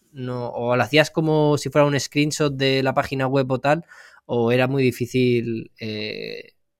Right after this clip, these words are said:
conseguirlo para ponerlo en la página web. Entonces, bueno, eh, encontré uno por Google y, y en vez de coger el,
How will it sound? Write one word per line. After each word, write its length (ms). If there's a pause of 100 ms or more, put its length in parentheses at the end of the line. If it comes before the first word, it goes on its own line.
conseguirlo 600
para 200
ponerlo 340
en 80
la 100
página 300
web. 180
Entonces, 300
bueno, 240 (500)
eh, 320
encontré 320
uno 180
por 140
Google 320
y, 380
y 20
en 80
vez 140
de 80
coger 340
el, 440